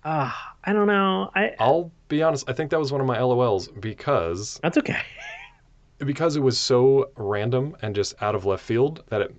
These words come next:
Speaker 2: it made me laugh, just
Speaker 1: Yeah.
Speaker 2: because I liked his non sequiturs. He was kind of the, the Charlie wild card of the group. If
Speaker 1: Yeah.
Speaker 2: everybody else was, like, roughly following the story with a couple, like, weird things that they did here or there,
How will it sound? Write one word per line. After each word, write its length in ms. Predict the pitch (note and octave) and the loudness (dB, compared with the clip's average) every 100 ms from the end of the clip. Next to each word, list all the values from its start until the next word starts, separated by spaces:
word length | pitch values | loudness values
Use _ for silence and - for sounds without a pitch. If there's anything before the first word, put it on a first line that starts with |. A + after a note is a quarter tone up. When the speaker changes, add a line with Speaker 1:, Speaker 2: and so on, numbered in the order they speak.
| - | -12
Speaker 2:
it 180 | A2 G#2 | -10 -4
made 160 | G#2+ | -4
me 100 | G#2+ | -2
laugh, 340 | F#2+ G#2+ G#3+ - - - - | 0 -2 -4 -10 -20 -20 -12
just 140 | D3 | -4
Speaker 1:
Yeah. 80 | C3 | 0
Speaker 2:
because 180 | G2 - | 0 2
I 80 | A#2 | 2
liked 280 | G2+ A2+ - | 0 -2 -4
his 200 | A#2+ F#2+ | -6 -2
non 220 | F#2 F2+ | -2 -2
sequiturs. 480 | F#2 E2+ D#2+ E2+ - | -6 -8 -8 -10 -10
He 260 | E3+ F#3+ | -6 -4
was 180 | D#3+ C3 | -2 -2
kind 260 | - A2 G2+ | -2 -4 -4
of 100 | F2+ | -4
the, 240 | F2+ E2 | -4 -2
the 120 | F#2 | -6
Charlie 360 | - G#2 F#2+ F2 | -2 -2 0 -2
wild 300 | F2+ E2 - | -2 -2 -4
card 280 | D2+ - - - _ _ | -8 -8 -12 -20 _ _
of 100 | G2+ | -8
the 80 | F2+ | -6
group. 220 | D#2+ - - _ _ _ _ | -8 -10 -16 _ _ _ _
If 80 | G2+ | 0
Speaker 1:
Yeah. 60 | |
Speaker 2:
everybody 260 | C3 D#3+ D#3+ | 2 2 2
else 200 | D3+ - | 0 0
was, 140 | C3+ | -2
like, 120 | B2 G2 | 0 -2
roughly 500 | E2+ F#2+ G2+ A#2+ A#2 | -2 -2 -2 -4 -4
following 420 | - A#2 A#2 A#2 | -2 -2 -2 -2
the 80 | G#2+ | -4
story 340 | - A2 G#2 | -4 0 0
with 160 | G#2 F#2+ | 0 -6
a 40 | G2 | -6
couple, 200 | G2+ F#2+ | -4 -2
like, 120 | F2+ | -2
weird 260 | F2 F2+ | -4 -6
things 240 | - F#2 F2 | -6 -8 -8
that 100 | F2 | -8
they 80 | F2+ | -2
did 180 | F#2+ F2+ | -2 0
here 200 | G2+ F#2 | 0 0
or 40 | |
there, 240 | F#2 F#2 | -2 -4